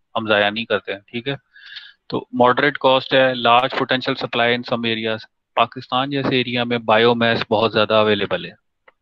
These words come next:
ठीक है, लेकिन क्या है हमारी population भी उसी हिसाब से ज्यादा है, तो as such अगर हम एक individual के हिस्से में biomass देखें तो शायद इतना ज्यादा ना आए, हमारी पॉपुलेशन भी बहुत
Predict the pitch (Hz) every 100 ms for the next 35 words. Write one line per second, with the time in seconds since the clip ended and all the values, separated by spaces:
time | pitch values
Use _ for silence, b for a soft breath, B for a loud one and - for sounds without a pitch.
0 | - - - 170 _ B B B - 135
1 | 139 135 135 131 131 123 123 - 117 123
2 | 117 113 131 131 127 123 123 120 110 107
3 | - 117 107 107 101 117 104 110 98 _
4 | _ - 131 110 110 - _ - 117 120
5 | 139 120 - B B B 127 127 127 127
6 | - 127 131 135 127 123 123 131 131 131
7 | 113 - 123 120 113 117 120 120 107 110
8 | 113 120 123 113 110 113 - 117 110 107
9 | 104 143 - - 113 107 101 98 - 117
10 | 113 117 - 113 117 107 - 113 110 107
11 | 110